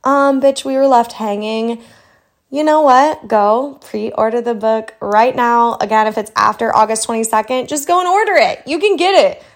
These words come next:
Two days shipping. Who knows? You might even be able to overnight it if you do something like Amazon, or you can even pick it up right now. Go, um, to a local bookstore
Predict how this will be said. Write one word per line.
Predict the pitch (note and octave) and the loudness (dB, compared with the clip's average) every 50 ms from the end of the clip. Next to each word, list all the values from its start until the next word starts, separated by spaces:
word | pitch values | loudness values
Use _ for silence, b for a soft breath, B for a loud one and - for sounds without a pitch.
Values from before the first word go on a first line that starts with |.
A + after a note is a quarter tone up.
| b b - | b b -2
Two | - C#5+ C5+ | 0 4 6
days | B4+ A#4+ A#4 A#4+ - | 6 6 4 4 2
shipping. | C5 C5+ C5+ - B3 G#3+ A3+ A3+ | 2 2 2 0 -2 -2 -4 -6
Who | G4 G#4 | -4 -2
knows? | G#4+ A4+ A4 E4+ A3+ A3+ | 0 0 0 -2 -4 -6
You | C4+ C#4+ | -6 -6
might | F#4 D#4+ D4+ | -4 -4 -4
even | D#4+ E4 E4 D#4+ | -4 -6 -8 -4
be | D4 E4 | -4 -4
able | E4 D#4 | -2 -2
to | D4+ - | -2 0
overnight | - D#4+ D#4 D#4 D4 D4+ D4+ D4+ C4+ | 0 0 -2 -4 -2 -2 -2 0 0
it | A#3+ G3+ F#3+ | 0 0 -2
if | G3 G3+ G#3 | -2 -4 -8
you | G#3+ G3+ | -10 -10
do | G#3+ A3+ | -8 -8
something | A#3 - A#3 A#3 A3+ A3+ | -6 -6 -6 -4 -4 -4
like | A3+ A3+ G#3+ G#3+ - | -2 -2 -2 -2 -2
Amazon, | - A3 A3 A3+ G#3+ A#3 A#3 B3 - - - | -4 -4 -2 -4 -2 -2 -2 -2 -4 -2 2
or | - - C5 G4+ D#4 - C4+ B B B B B B _ B4 | 4 6 6 6 4 2 -4 B B B B B B _ -12
you | C#5+ - | -8 -4
can | C#5+ B4+ | -2 0
even | A4+ G#4 G#4 A4+ A4+ A#4 A#4+ A#4 b b b b b b | 0 0 -2 -2 -4 -4 -6 -8 b b b b b b
pick | - G#4 G#4 - | 0 0 0 4
it | G4 G4+ | 4 4
up | G#4 G4+ E4 - - - _ | 4 4 2 0 -6 -16 _
right | C#4 C4 C#4+ F#4+ F#4+ G4 F#4 - | -8 0 2 4 4 2 0 -4
now. | F4 F4+ F#4+ F#4+ E4 D4+ D4+ D4+ b b b b b b b _ _ C4 | -4 -4 -2 0 0 0 -2 -4 b b b b b b b _ _ -4
Go, | B3 D#4 E4 D#4+ D#4+ D#4+ E4 E4+ E4 - - | 2 4 4 6 6 4 2 0 -2 -2 -2
um, | - C#4+ C#4+ C#4 C#4 C4+ C4+ C4+ C4 - - | 0 0 0 0 -2 -2 -4 -6 -8 -10 -10
to | - - D#4+ | -8 -6 0
a | D#4 | 0
local | D4 D4 D4 C#4+ C4+ | 0 2 0 0 -2
bookstore | C4 B3+ B3+ - - - B3+ B3 A#3+ A#3+ A#3+ A#3+ A3+ | -2 -4 -6 -8 -8 -6 -4 -2 -2 -2 -4 -6 -8